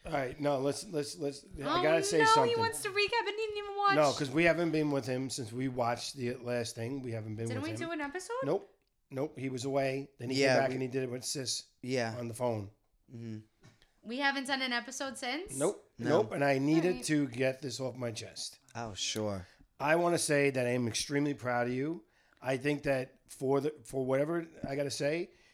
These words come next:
Speaker 1: you never gave up, and I think that's a huge thing, uh, compliment to you, and it shows, like, the Bracco spirit. We don't give up. Um, unfortunately, it didn't work out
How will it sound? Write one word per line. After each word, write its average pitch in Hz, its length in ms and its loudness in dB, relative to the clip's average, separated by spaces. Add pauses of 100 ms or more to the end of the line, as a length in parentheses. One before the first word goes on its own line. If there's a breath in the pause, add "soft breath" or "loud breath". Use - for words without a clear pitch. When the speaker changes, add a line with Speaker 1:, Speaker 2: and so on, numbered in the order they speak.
(120)
Speaker 1:
you 139 220 4
never 143 240 4
gave 131 220 2
up, 143 260 0
and 135 100 -6
I 127 80 2
think 127 200 -4
that's 120 180 -4
a 117 100 -2
huge 127 500 -2
thing, 143 280 -4 (120)
uh, 117 200 -8 (140)
compliment 151 500 -4
to 165 80 -4
you, 175 260 -2 (560 soft breath)
and 123 220 -6
it 113 100 -6
shows, 147 460 0
like, 127 160 -8
the 131 60 -8
Bracco 123 400 -4
spirit. 139 400 0
We 127 80 -4
don't 123 260 -2
give 110 160 -4
up. 120 320 -6 (800 soft breath)
Um, 120 280 -4
unfortunately, 160 800 4
it 135 80 -4
didn't 143 160 2
work 127 220 -2
out 117 340 -6